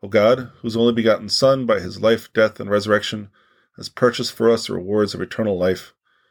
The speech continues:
grant, we beseech thee, that by meditating upon these mysteries of the most holy rosary of the Blessed Virgin Mary, we may imitate what they contain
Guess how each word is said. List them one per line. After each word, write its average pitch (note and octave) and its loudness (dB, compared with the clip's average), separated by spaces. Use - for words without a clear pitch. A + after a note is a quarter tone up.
grant, A#2 2
we A2 -2
beseech G#2 0
thee, E2+ -8
that F#2+ -4
by F2+ -4
meditating A2+ 2
upon G2+ -2
these A2+ -2
mysteries A#2 -2
of G2 -8
the F#2 -6
most F#2 -6
holy B2 2
rosary G#2+ -2
of - -16
the - -8
Blessed - 0
Virgin G2 -2
Mary, G2+ 2
we A2 -2
may G2 0
imitate A#2+ 2
what A2 -6
they - -6
contain B2 0